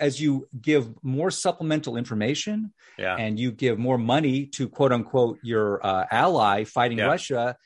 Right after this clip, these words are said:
Speaker 2: Yeah.
Speaker 1: you, that's how World War Two starts. You
Speaker 2: Yeah.
Speaker 1: know?
Speaker 2: Well, it's a
Speaker 1: It would
Speaker 2: ni-,
Speaker 1: be you know,
Speaker 2: Yeah.
Speaker 1: but
Speaker 2: No, for sure. And it's a nice bridge, I think, Dave, to our third topic today, which is
Speaker 1: Yeah.
Speaker 2: this baby formula shortage in, in the United States. For
Speaker 1: Oh.
Speaker 2: me, because this,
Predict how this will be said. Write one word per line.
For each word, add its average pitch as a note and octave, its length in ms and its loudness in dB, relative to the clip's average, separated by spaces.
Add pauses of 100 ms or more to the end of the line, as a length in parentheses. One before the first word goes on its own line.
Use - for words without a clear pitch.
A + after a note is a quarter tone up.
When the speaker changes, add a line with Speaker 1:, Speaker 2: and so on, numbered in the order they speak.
Speaker 2:
Yeah. G#2 200 0
Speaker 1:
you, G3+ 160 -2 (220)
that's A3+ 220 2
how C4+ 100 4
World A3 260 2
War G#3+ 140 2
Two C#4+ 200 -4
starts. - 520 -6
You D#3 120 4
Speaker 2:
Yeah. F3 100 4
Speaker 1:
know? F3+ 400 6 (180)
Speaker 2:
Well, F3 80 6
it's F3 80 4
a F#3+ 60 2
Speaker 1:
It F#3 60 4
would F3+ 160 6
Speaker 2:
ni-, C#3+ 80 0
Speaker 1:
be - 80 -20 (200)
you A2+ 100 -10
know, - 40 2
Speaker 2:
Yeah. F#2 220 2
Speaker 1:
but G2+ 120 -6
Speaker 2:
No, E3 120 6
for E3 140 0
sure. A#2 260 2
And C#3+ 80 2
it's C#3+ 100 -2
a F3+ 40 -2
nice F3+ 200 2
bridge, C#3+ 260 2
I B2+ 80 4
think, A#2+ 220 -4
Dave, A#2 200 -2
to B2 100 -4
our A2+ 120 2
third C3 240 -2
topic G#2 300 -2
today, F#2+ 180 0
which F#2 160 -8
is G#2 100 -10
Speaker 1:
Yeah. A2+ 80 0
Speaker 2:
this G2 100 -6
baby A#2 280 0
formula G#2+ 340 -2
shortage F2+ 400 -4
in, F#2+ 320 -6
in G2 120 -6
the F#2+ 60 -4
United F2+ 280 0
States. - 340 -4
For A#2 160 2
Speaker 1:
Oh. A2+ 80 0
Speaker 2:
me, C#3+ 320 2
because A2+ 380 -4
this, G3 260 -4